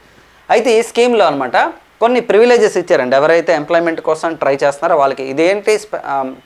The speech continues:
మెయిన్లీ ఏంటంటే వలసలు ఆపడం కోసం ప్రధానంగా ఉపయోగపడుతుంది. అలాగే పేదరికం తగ్గించడం దీని యొక్క మెయిన్ కాన్సెప్ట్ అనమాట.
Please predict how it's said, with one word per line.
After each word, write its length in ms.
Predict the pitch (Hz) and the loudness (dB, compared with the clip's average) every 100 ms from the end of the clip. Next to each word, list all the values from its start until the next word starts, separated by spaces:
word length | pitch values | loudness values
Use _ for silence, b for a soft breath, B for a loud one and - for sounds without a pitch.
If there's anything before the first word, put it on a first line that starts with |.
| - | -10
మెయిన్లీ 340 | 143 180 214 202 | -4 -2 0 0
ఏంటంటే 520 | 180 175 180 262 - b b _ - | 0 -4 -2 -4 -6 b b _ -2
వలసలు 440 | 131 214 226 247 | 0 2 2 2
ఆపడం 380 | 185 180 185 180 | 2 0 -2 -2
కోసం 260 | 165 156 | -4 -4
ప్రధానంగా 440 | - 160 156 160 139 | -4 0 0 0 -2
ఉపయోగపడుతుంది. 540 | 131 151 139 131 170 | -2 -2 -2 -4 -2
అలాగే 200 | 185 156 | 0 0
పేదరికం 520 | 156 151 170 175 170 | 0 0 2 0 -2
తగ్గించడం 520 | 151 131 139 135 190 170 | -2 -2 -2 -4 -4 -4
దీని 160 | 139 | -4
యొక్క 140 | 135 151 | -4 -6
మెయిన్ 260 | 135 135 | -6 -4
కాన్సెప్ట్ 380 | 123 113 113 - | -4 -4 -6 -12
అనమాట. 200 | 95 92 | -12 -14